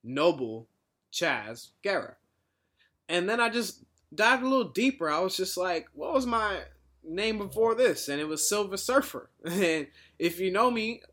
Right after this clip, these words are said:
I had Silver Surfer days. And that's what I just felt like. I just felt like that wavy dude. Like, I was a wavy dude, and I was a swimmer, and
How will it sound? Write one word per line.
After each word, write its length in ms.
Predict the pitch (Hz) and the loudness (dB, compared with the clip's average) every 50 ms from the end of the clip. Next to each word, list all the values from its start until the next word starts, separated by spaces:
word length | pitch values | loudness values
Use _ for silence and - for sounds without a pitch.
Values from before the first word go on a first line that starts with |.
| _ _ | _ _
I 120 | - 151 170 | -4 -2 0
had 220 | 190 196 185 180 | 2 2 2 2
Silver 320 | - - 220 214 214 208 220 | 0 0 0 0 0 -2 -4
Surfer 380 | - 220 233 269 269 - 180 | -2 -2 -2 -2 -2 -4 -6
days. 400 | 151 139 131 120 110 107 113 120 | -6 -4 -6 -6 -6 -6 -6 -6
And 180 | 143 160 160 165 | -4 -4 -2 -2
that's 180 | 185 226 - | -2 -2 -2
what 140 | 240 226 220 | -2 0 0
I 100 | 226 226 | 0 0
just 160 | 220 226 - | -2 -6 -4
felt 220 | - 254 277 294 - | 0 2 2 2 2
like. 180 | 165 127 120 | -2 -4 -4
I 60 | 131 131 | -6 -6
just 160 | 135 - - | -8 -6 -4
felt 140 | 175 170 165 | -2 -2 -2
like 160 | 160 156 - | -2 -2 -2
that 200 | 175 175 175 160 | 0 0 0 2
wavy 360 | 147 165 190 202 190 175 202 | 0 0 0 0 -2 -6 -6
dude. 420 | 185 226 269 240 170 117 - - | -2 0 0 0 0 -2 -6 -8
Like, 340 | 107 131 131 135 135 131 - _ _ - _ _ _ | -6 -4 -2 -2 -2 -4 -8 _ _ -20 _ _ _
I 100 | - 143 | -2 0
was 180 | 156 170 170 170 | 0 2 2 2
a 80 | 175 | 2
wavy 360 | 165 170 190 196 214 196 208 196 | 2 4 4 4 2 2 -2 -4
dude, 500 | 180 220 233 247 247 240 240 247 208 180 | -2 -2 0 2 2 0 0 0 0 0
and 240 | 151 143 131 120 | 0 -2 -4 -4
I 80 | 113 113 | -6 -8
was 140 | 113 117 110 | -10 -10 -12
a 60 | 117 | -14
swimmer, 580 | - - - 202 214 220 220 214 214 208 208 196 | -12 -6 -2 -2 0 0 0 0 0 -2 -2 -4
and 320 | 165 131 127 123 120 120 | -4 -4 -6 -6 -8 -12